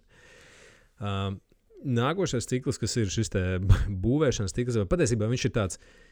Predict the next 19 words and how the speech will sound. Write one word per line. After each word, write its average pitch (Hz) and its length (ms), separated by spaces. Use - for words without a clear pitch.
pirms 147 260
sacensību 110 640
cikls, - 640
un 113 180
viņš 123 180
nav 143 160
garš. 107 340
Jā, 98 180
klasiski 113 520
tās 101 260
ir 120 80
tur - 180
tās - 280
četras, 113 600
astoņas 101 460
nedēļas, 147 540
kur 113 300
tu 110 180
faktiski 110 1200